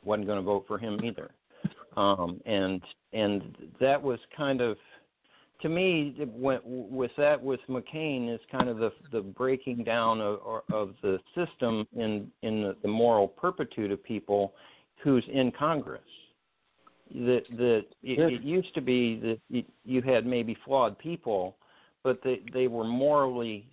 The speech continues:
Speaker 1: sound
Speaker 2: Mm-hmm.
Speaker 1: on both sides.
Speaker 2: Yeah, no, yeah, no, I hear you. Uh, Doctor Branch,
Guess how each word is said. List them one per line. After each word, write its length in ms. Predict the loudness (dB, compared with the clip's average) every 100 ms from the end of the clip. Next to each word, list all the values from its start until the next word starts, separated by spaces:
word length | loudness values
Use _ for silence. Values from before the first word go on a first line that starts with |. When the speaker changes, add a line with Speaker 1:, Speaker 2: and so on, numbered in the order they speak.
| -8
Speaker 1:
sound 340 | -4 -4 -6 -12 _ _ _ _ _ _ _ _ _ _ _ -20 -20 -16 -8
Speaker 2:
Mm-hmm. 220 | -6 -2
Speaker 1:
on 100 | 0
both 220 | 2 2 0
sides. 220 | -4 0 2
Speaker 2:
Yeah, 240 | 2 0 -2
no, 200 | -2 -2 -8 -20 _ _ _ -2
yeah, 160 | 2 4
no, 180 | 4
I 60 | 4
hear 120 | 0
you. 120 | -2 -8 -14
Uh, 220 | -14 -14 -12 -6
Doctor 280 | -6 -6
Branch, 340 | -8 -10 -10